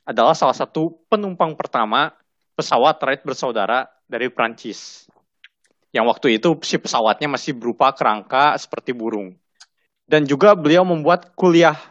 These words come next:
pertama tentang pesawat terbang, aeronautika. Oh,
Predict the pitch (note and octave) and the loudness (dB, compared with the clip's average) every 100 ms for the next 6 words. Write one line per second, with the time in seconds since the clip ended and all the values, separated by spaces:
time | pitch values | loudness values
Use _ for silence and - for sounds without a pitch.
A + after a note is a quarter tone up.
0 | _ - D3 D3 A#2 D#3+ - _ - C3+ | _ -6 -2 -2 -2 -4 -6 _ -12 -6
1 | A#2+ E3 E3 E3 _ - C3+ B2+ C3 B2+ | -2 -2 -2 -14 _ -8 -4 -4 -2 0
2 | A#2 G2+ A2+ A2 G#2+ G2 A2+ - F#2 - | 0 -2 -6 -6 -8 -12 -12 -6 -6 -8
3 | _ _ _ _ | _ _ _ _